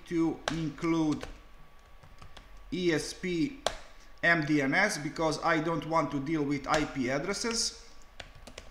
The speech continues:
Then include Wi-Fi. Then we are going to need Wi-Fi server. We are going to need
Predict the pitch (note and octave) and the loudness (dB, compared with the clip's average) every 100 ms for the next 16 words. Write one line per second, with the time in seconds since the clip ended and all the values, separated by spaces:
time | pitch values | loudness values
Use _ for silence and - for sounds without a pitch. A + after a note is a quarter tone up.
0 | - - - - - - - - - - | -16 -16 -18 -18 -20 -20 -20 -14 -10 -10
1 | - - D#3+ D3+ C#3+ D3+ C#3 D#3 E3 E3 | -12 -6 2 2 2 0 -2 -2 0 0
2 | C#3+ - - - - - - - C3 D#3 | 0 -6 -16 -18 -20 -18 -18 -14 -2 4
3 | D3+ B2 - - C#3+ E3+ G3+ A3+ A3+ - | 4 2 -2 4 8 8 6 4 -2 -10
4 | - - - - - - - - - - | -16 -20 -12 -8 -8 -10 -16 -18 -20 -18
5 | - C3+ E3 E3 D#3 C3 C3 D3+ C#3 D3+ | -16 -6 2 4 4 2 0 0 0 -2
6 | D#3 C#3+ - C#3+ D3 D#3+ C#3+ B2+ - - | -2 -4 -4 -2 0 0 0 -2 -8 -16
7 | - - - - - - - - - - | -16 -16 -18 -20 -16 -10 -10 -12 -18 -20
8 | - - - - - - - - - - | -20 -18 -18 -16 -16 -16 -18 -20 -20 -20
9 | - - - - - D3 D#3+ C#3+ B2+ - | -20 -20 -20 -16 2 8 10 8 6 -2
10 | - - - - - C#3+ C3 A2+ - - | -12 -16 -16 -6 4 6 6 4 -2 -10
11 | - - - - - - - - - - | -12 -18 -20 -20 -20 -20 -12 -8 -8 -10
12 | - - - D3+ F#3+ A3 A#3+ C4 F#3+ C#3+ | -8 -4 2 4 4 4 2 0 0 0
13 | D3 C#3 D3+ D3+ C#3 D3 C#3+ D3+ D3+ C#3+ | 0 0 0 -2 -4 -4 -2 0 2 0